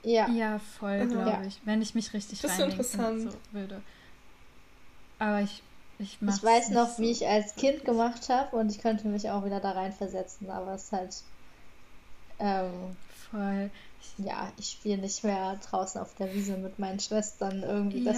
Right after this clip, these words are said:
Speaker 1: wir
Speaker 2: Ja.
Speaker 1: auf Drache reiten.
Speaker 3: Ja.
Speaker 2: Aber ich wünschte,
Speaker 1: Ja.
Speaker 2: ich wünschte, man könnte es,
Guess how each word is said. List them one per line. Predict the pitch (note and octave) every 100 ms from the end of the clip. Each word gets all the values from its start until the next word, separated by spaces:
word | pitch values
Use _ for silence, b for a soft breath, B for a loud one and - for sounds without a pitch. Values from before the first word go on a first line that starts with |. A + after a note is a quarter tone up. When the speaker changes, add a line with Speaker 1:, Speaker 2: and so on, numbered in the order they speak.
| B3
Speaker 1:
wir |
Speaker 2:
Ja. | A#3+
Speaker 1:
auf | -
Drache | - G3+ F#3+
reiten. | F#3 F#3 B3 B3 G#3 -
Speaker 3:
Ja. | B3+
Speaker 2:
Aber | C4+ C#4+
ich | C#4+ A3
wünschte, | A#3+ D#4+ - - G3+ G3 G#3 - - -
Speaker 1:
Ja. | B3 A#3 A3+ A3+
Speaker 2:
ich | A#3+ A3+
wünschte, | C#4+ - -
man | A#3+ A#3+
könnte | A#3+ C4+ C4+ D4
es, | B3+ B3